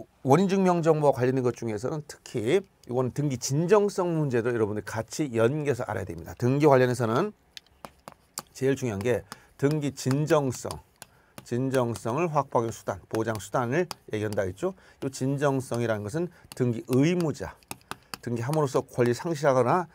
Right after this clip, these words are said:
손해볼 사람, 이 의무자의 진의를 확보하기 위한 수단을 말하는 거예요. 그래서 이 진정성 보장 수단의 첫째,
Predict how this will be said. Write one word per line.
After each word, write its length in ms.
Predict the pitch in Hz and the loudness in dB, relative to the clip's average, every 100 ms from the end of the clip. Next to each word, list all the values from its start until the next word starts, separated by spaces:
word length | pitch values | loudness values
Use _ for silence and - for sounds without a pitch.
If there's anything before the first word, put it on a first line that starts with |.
| _ | _
손해볼 340 | - 160 151 127 | -6 -2 0 0
사람, 320 | 123 87 95 - | -2 -6 -6 -10
이 260 | 127 131 135 | -8 -6 -4
의무자의 760 | - 131 123 117 107 107 156 165 - - | 0 0 2 0 0 2 2 -2 -10 -16
진의를 680 | - - 143 135 113 156 185 - - | -8 -2 0 0 2 0 0 -6 -6
확보하기 460 | 135 131 - 117 | -2 -2 -2 -2
위한 60 | 113 | -4
수단을 340 | - - 139 156 | -6 -4 -4 -4
말하는 260 | 139 110 | -8 -10
거예요. 120 | 107 - | -10 -8
그래서 500 | 110 101 87 165 190 - - - | -8 -4 2 4 4 -2 -12 -2
이 260 | 135 139 - | 0 0 -2
진정성 580 | 131 131 135 123 120 104 | -4 0 0 0 -2 -2
보장 320 | 120 117 110 | -2 -2 -4
수단의 240 | - 123 | -6 -6
첫째, 480 | 123 180 - 165 170 | -6 -8 0 2 2